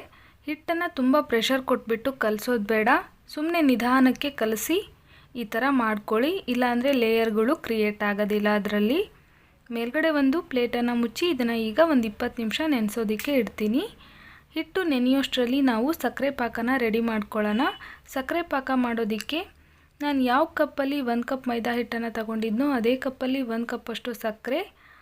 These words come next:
ಅರ್ಧ ಕಪ್ಪಷ್ಟು ನೀರನ್ನ ಸೇರಿಸ್ತಾ ಇದ್ದೀನಿ. ಈಗ ಸಕ್ಕರೆ ಕರಗೋವರೆಗೂ ಚೆನ್ನಾಗಿ ಮಿಕ್ಸ್ ಮಾಡ್ಕೋಬೇಕು. ಸಕ್ಕರೆ ಕರಗೋವರೆಗೂ ಫ್ಲೇಮ್ನ ಮೀಡಿಯಮ್ಮಲ್ಲಿ ಇಟ್ಕೊಳ್ಳಿ.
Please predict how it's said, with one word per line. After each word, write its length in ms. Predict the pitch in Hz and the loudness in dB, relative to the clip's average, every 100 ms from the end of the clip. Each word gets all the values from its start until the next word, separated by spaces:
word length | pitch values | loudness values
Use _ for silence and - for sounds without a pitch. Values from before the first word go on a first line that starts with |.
| _ - | _ -4
ಅರ್ಧ 260 | 240 240 233 320 | -2 0 0 0
ಕಪ್ಪಷ್ಟು 540 | 320 269 247 - 320 | 0 -4 -4 -4 0
ನೀರನ್ನ 440 | 285 233 226 226 240 | 2 2 2 0 -2
ಸೇರಿಸ್ತಾ 540 | 247 220 214 214 233 220 | -2 -2 -2 -4 -6 -4
ಇದ್ದೀನಿ. 360 | 214 220 294 453 - _ _ _ _ _ _ _ - | -2 0 0 0 -10 _ _ _ _ _ _ _ -10
ಈಗ 220 | 240 220 247 349 - _ - | -8 -4 -2 -2 -8 _ -14
ಸಕ್ಕರೆ 320 | 254 - 302 | -12 -4 -4
ಕರಗೋವರೆಗೂ 720 | 302 254 233 240 285 247 226 302 | -2 -4 -2 2 4 4 2 -2
ಚೆನ್ನಾಗಿ 560 | - 254 226 240 262 | -2 -2 0 2 2
ಮಿಕ್ಸ್ 320 | 311 233 - 247 | 4 2 0 -2
ಮಾಡ್ಕೋಬೇಕು. 840 | 226 214 226 208 214 - 339 453 - - - - | -2 -4 -4 -2 -4 -2 -4 -4 -12 -20 -20 -8
ಸಕ್ಕರೆ 440 | 294 277 330 359 | -6 -4 -2 -2
ಕರಗೋವರೆಗೂ 880 | 339 269 254 302 285 269 247 226 349 - _ _ | 0 0 0 0 2 2 2 -2 -4 -6 _ _
ಫ್ಲೇಮ್ನ 380 | 247 247 247 277 403 - _ _ _ - | -4 0 0 0 0 -4 _ _ _ -4
ಮೀಡಿಯಮ್ಮಲ್ಲಿ 600 | 262 294 330 285 254 233 | -2 0 2 4 4 2
ಇಟ್ಕೊಳ್ಳಿ. 460 | 226 - 226 262 | -2 -2 -2 -2